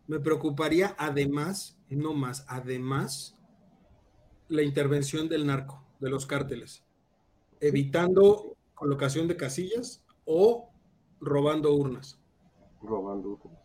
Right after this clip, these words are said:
Speaker 2: Sí.
Speaker 1: Me, me preocuparía esa parte porque es, es un tema latente ahorita en Coahuila, es un tema latente ahorita.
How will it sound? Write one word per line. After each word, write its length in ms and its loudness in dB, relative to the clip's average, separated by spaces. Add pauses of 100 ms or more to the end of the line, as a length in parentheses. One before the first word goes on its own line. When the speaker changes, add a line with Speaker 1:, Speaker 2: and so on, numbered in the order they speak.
(300)
Speaker 2:
Sí. 100 -8
Speaker 1:
Me, 140 -2
me 160 -2
preocuparía 680 2
esa 280 -2
parte 400 2
porque 720 0 (520)
es, 300 -2 (1300)
es 360 2
un 120 4
tema 240 6
latente 440 0
ahorita 260 0
en 160 -2
Coahuila, 680 0 (500)
es 300 -2
un 140 -2
tema 260 -2
latente 460 -4
ahorita. 340 -8